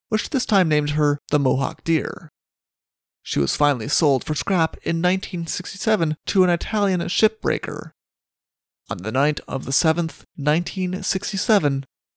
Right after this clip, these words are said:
fifty years after the start of the storm that ended her career as the L C Waldo, she broke free from her tug and stranded in the Gulf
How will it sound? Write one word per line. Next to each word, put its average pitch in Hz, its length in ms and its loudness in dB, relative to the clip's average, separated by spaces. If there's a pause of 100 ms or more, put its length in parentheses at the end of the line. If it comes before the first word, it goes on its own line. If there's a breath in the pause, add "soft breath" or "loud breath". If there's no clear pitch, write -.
(200)
fifty - 400 2
years 208 500 4
after 151 240 -2
the 139 120 -4
start 143 460 0
of - 100 -6
the 139 80 -4
storm 127 520 0 (120)
that 135 160 0
ended 143 300 -2
her 147 240 -2
career 151 520 0
as 131 180 -4
the 135 120 -4
L 110 180 -2
C - 280 -2
Waldo, 151 580 0 (460)
she - 180 0
broke 139 460 2
free 147 340 2
from 143 200 -4
her 143 120 -2
tug 127 480 -4 (280)
and 135 200 4
stranded 175 480 0
in 190 180 2
the 196 80 4
Gulf 156 400 0